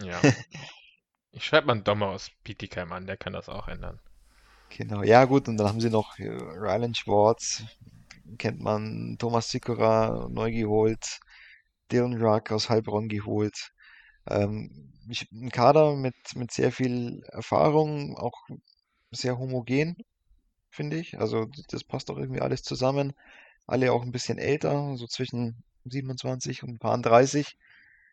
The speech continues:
Speaker 2: Was auch fällt, ähm, viele Spieler, die nicht in Deutschland geboren sind.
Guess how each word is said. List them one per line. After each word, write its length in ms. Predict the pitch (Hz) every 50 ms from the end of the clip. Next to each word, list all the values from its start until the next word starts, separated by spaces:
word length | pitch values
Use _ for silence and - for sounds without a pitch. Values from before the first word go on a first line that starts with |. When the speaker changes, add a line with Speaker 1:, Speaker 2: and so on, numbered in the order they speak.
| _ _ _ _ _ _ _ _ _ _ _ _ _ _ _ _ _ _ _ _ _
Speaker 2:
Was 180 | - 131 131
auch 180 | - - 139 -
fällt, 400 | - - - 147 156 156 151 -
ähm, 580 | - 110 113 120 120 120 123 127 131 127 120 - _ _ _ _ _ _ _ _ -
viele 240 | - 156 160 165 165
Spieler, 480 | - - 165 165 170 175 175 175 175 -
die 460 | - 98 131 131 131 127 123 123 117 110
nicht 200 | 131 139 131 -
in 100 | 131 117
Deutschland 400 | 117 117 120 - 117 117 117 -
geboren 360 | 117 110 - 120 135 156 160
sind. 280 | 170 180 185 - -